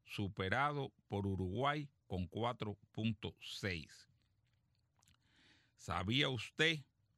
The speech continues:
que en habitantes por televisor, Cuba ocupaba el primer lugar con dieciocho, seguida con Venezuela por treinta y dos, Argentina con sesenta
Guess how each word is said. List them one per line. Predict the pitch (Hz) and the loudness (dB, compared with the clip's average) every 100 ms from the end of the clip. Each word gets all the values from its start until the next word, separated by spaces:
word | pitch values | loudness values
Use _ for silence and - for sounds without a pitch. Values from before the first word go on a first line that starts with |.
| _ _ _ - | _ _ _ 2
que | 127 | 4
en | 127 | 6
habitantes | 131 123 127 110 151 190 175 - 147 - _ | 4 4 2 4 4 4 2 0 -2 -4 _
por | 120 110 101 | 0 0 -2
televisor, | - 104 104 98 98 - 156 151 104 - _ _ _ _ _ | -2 2 2 2 2 2 2 2 0 -6 _ _ _ _ _
Cuba | - 165 160 113 98 | 2 2 4 2 0
ocupaba | 92 - 95 - 131 147 135 | -2 -4 -6 0 0 2 0
el | 101 | -2
primer | - 98 101 120 | -2 2 4 4
lugar | 127 120 95 104 95 85 _ | 2 0 2 2 0 -4 _
con | - 98 | -4 -2
dieciocho, | 92 90 - 95 107 117 98 - - _ _ _ - | 0 0 -2 0 2 2 -2 -10 -16 _ _ _ -12
seguida | - 107 107 123 165 175 170 - _ _ _ | -4 0 2 2 2 2 -2 -4 _ _ _
con | - 101 | -2 0
Venezuela | 98 98 92 - - 135 135 101 - _ _ _ _ _ | 2 0 0 -2 0 2 2 0 -4 _ _ _ _ _
por | - 95 90 | -2 -2 -2
treinta | 95 95 95 90 | 0 0 2 0
y | 98 | 2
dos, | 131 185 - - _ _ _ - | 2 0 -2 -10 _ _ _ -4
Argentina | 90 95 104 95 135 156 147 | -2 2 0 0 0 2 2
con | 113 107 | 0 -2
sesenta | 104 107 95 160 175 170 - 165 | 0 -2 -2 0 0 0 -2 -6